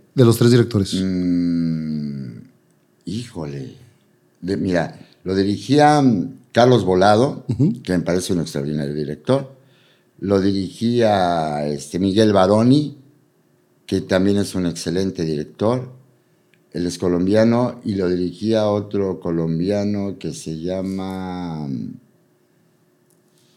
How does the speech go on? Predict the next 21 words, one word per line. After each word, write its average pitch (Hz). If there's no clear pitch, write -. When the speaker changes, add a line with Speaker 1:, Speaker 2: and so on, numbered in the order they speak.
Speaker 2:
Osorio, 98
se 95
apellida 107
Osorio, 80
pero 90
no 98
me 95
acuerdo 82
su -
nombre. -
Speaker 1:
¿Cómo 135
Speaker 2:
Pero 135
Speaker 1:
logran, -
Speaker 2:
muy 107
Speaker 1:
cómo 135
Speaker 2:
bueno. 151
Speaker 1:
logran 147
entre 123
tres 123
directores 127
llevar 110